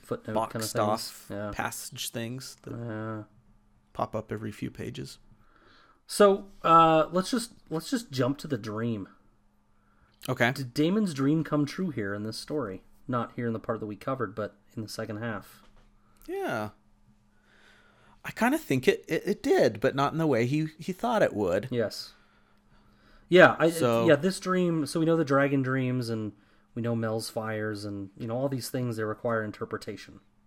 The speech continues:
Speaker 1: right?
Speaker 2: Yeah.
Speaker 1: Darren's dream, uh, from the Hedge Knight, um, you know, was, was not Dunk killing Darren, it was,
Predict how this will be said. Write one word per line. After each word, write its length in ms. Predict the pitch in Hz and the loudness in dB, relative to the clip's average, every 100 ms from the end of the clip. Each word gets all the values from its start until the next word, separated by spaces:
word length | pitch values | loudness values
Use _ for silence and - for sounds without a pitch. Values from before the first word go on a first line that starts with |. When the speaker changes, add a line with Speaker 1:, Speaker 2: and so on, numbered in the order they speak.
| - | -12
Speaker 1:
right? 260 | 110 127 - - | -8 -8 -12 -6
Speaker 2:
Yeah. 320 | 110 113 104 - _ | -2 -2 -2 -8 _
Speaker 1:
Darren's 440 | 117 120 123 120 113 | -4 -2 0 -2 -4
dream, 500 | 117 117 113 113 110 - - | -4 -4 -4 -6 -10 -14 -12
uh, 360 | 120 113 110 101 - | -8 -6 -6 -10 -14
from 460 | - 123 110 107 - - - - | -10 -8 -6 -10 -14 -20 -20 -20
the 120 | 127 117 | -10 -6
Hedge 220 | 139 127 | -4 -2
Knight, 320 | 131 127 120 - - - - - - - | -2 -2 -6 -12 -16 -16 -20 -20 -16 -12
um, 540 | 107 104 101 101 98 - _ _ _ _ _ _ - - | -8 -8 -8 -10 -12 -18 _ _ _ _ _ _ -20 -14
you 140 | 131 113 | -8 -6
know, 160 | 107 | -4
was, 480 | 104 104 101 - - - _ _ - _ - - - | -6 -6 -8 -10 -12 -18 _ _ -20 _ -20 -20 -14
was 200 | 113 107 | -10 -6
not 280 | 110 104 107 | -6 -8 -4
Dunk 320 | 120 113 - | -2 -2 -8
killing 600 | - 151 143 135 127 120 - _ _ _ _ _ _ - - - 131 | -4 0 2 0 -2 -4 -10 _ _ _ _ _ _ -20 -20 -18 0
Darren, 400 | 180 175 170 151 | 2 4 2 2
it 100 | 123 | 0
was, 480 | 120 113 - - | -2 -4 -8 -10